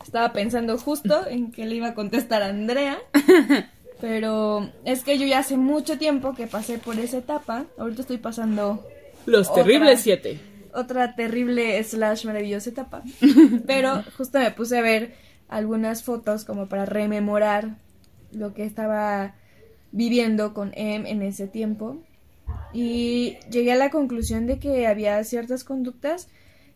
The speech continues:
Speaker 1: que sí estaban extrañas y que de hecho no todas me tocaron a mí, sino que fue más en la guardería. A Emma le tocó, pues, como que sacar todo su yo <laughs> con sus compañeritos.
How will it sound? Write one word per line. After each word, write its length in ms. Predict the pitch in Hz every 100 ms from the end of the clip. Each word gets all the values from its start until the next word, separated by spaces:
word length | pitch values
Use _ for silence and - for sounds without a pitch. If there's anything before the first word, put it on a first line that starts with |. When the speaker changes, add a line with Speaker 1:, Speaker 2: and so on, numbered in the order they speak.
| _
Speaker 1:
que 160 | - 214
sí 80 | 226
estaban 360 | 240 254 247
extrañas 720 | 208 - - 226 233 247 311 -
y 80 | 208
que 120 | 214
de 80 | 220
hecho 240 | 277 262
no 240 | 247 247
todas 260 | 240 233 247
me 80 | 254
tocaron 360 | 220 202 208 208
a 60 |
mí, 200 | 196 208
sino 260 | 240 208 190
que 80 | 202
fue 160 | 214
más 320 | 208 202 208 220
en 160 | 196
la 120 | 190
guardería. 640 | 185 180 185 180 190 185 294 - _ -
A 100 | 202
Emma 160 | 208
le 120 | 208 196
tocó, 480 | 190 190 196 196 202 - _ - _ -
pues, 160 | 220
como 220 | - 214 202
que 100 | 220
sacar 360 | 214 214 240
todo 280 | 233 240 233
su 320 | 226 220 208 202 - -
yo 360 | 214 226 226 247 - - - - 320
<laughs> 540 | - _ - - - -
con 160 | 233
sus 160 | 226 220
compañeritos. 920 | 220 214 202 202 202 220 233 262 294